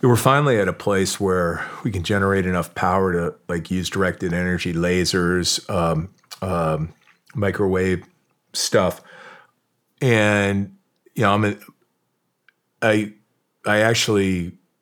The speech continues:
am in the, uh, drone, counter drone business because small businesses, and I'm not, like, giving a shout out to my companies, that would be lame, although I'd be happy to, you know, text me. Um, 'cause I was complaining about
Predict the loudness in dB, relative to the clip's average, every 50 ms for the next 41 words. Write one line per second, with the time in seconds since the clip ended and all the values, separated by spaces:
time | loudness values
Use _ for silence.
0 | _ _ _ _ _ _ _ _ _ _ _ -6 -4 -2 0 0 0 0 0 0
1 | -2 -4 -6 _ _ _ _ -8 -6 -4 -4 -2 -2 -2 -2 -2 -2 -4 -4 -2
2 | 0 2 2 2 2 0 0 -2 -4 -4 -2 -2 0 0 0 -2 -2 -2 -2 -2
3 | -2 -2 -4 -4 -2 -2 -4 -4 -4 -4 -4 -6 -6 -8 -12 -10 -6 -4 -4 -2
4 | -2 -4 -6 -8 -10 _ _ _ _ _ _ _ _ _ _ _ _ _ _ _
5 | -8 -6 -4 0 0 2 0 0 0 0 -2 -2 -2 -4 -6 -6 -4 -4 -4 -4
6 | -2 -2 -2 0 0 0 0 0 -2 -4 -6 -4 -4 -6 -4 -4 -4 -4 -2 -2
7 | -2 -2 -2 -2 -2 -4 -4 -6 -6 -6 -6 -6 -6 -8 -10 -10 -10 -10 -10 -10
8 | -10 -10 -10 -10 -10 -10 -8 -8 -8 -6 -6 -8 -8 -10 -10 -8 -6 -4 -2 -2
9 | -2 -4 -4 -8 -8 -10 -8 -6 -6 -8 -8 -10 -12 -12 -14 -16 _ _ _ _
10 | _ _ _ -20 -20 -20 _ -20 -14 -12 -12 -12 -10 -4 -2 -2 -2 -2 -4 -8
11 | -8 -8 -12 -14 -12 -10 -10 -10 -12 -10 -4 0 2 2 4 2 0 -2 -8 -14
12 | -18 -20 -20 -20 -20 -20 _ _ _ _ _ -20 -20 -20 -20 _ -8 -6 -2 2
13 | 2 2 2 0 -2 -4 -6 -6 -2 0 0 0 2 2 0 0 0 0 0 2
14 | 2 2 2 0 -2 -4 -10